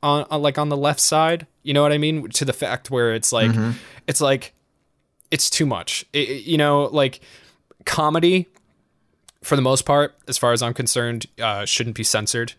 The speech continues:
Speaker 1: I, I think, I think comedy in and of itself is an important part of human society, and the reason that it's funny often is because we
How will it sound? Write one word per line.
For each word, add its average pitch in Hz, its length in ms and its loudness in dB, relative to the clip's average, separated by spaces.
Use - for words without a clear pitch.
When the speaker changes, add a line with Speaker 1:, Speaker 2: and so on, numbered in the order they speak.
Speaker 1:
I, 113 200 -2
I 117 100 -4
think, - 380 -6
I 113 60 -2
think 123 240 -6
comedy 117 680 -2
in 127 80 -4
and 120 120 2
of 110 80 0
itself 110 580 -2
is 110 540 -2
an 117 80 -6
important 113 720 -6
part - 500 0
of 107 560 0
human 120 260 -4
society, 117 840 0
and 123 160 -2
the 113 80 -2
reason 117 520 0
that 117 160 0
it's - 180 -2
funny 120 540 -2
often 147 480 0
is 123 180 -4
because 113 640 0
we 117 680 -2